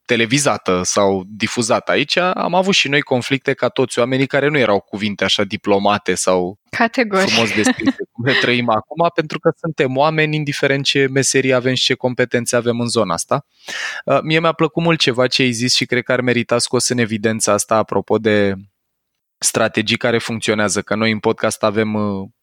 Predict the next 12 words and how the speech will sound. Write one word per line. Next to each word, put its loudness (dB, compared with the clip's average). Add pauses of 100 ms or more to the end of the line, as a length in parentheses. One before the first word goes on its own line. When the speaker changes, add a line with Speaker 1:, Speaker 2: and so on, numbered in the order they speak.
(640)
Speaker 1:
la 2
final 0
dorința 0
asta 0
de 0
a 2
lăsa 2
oamenii 0
cu -8
chestii -2
care -2
ajută. -4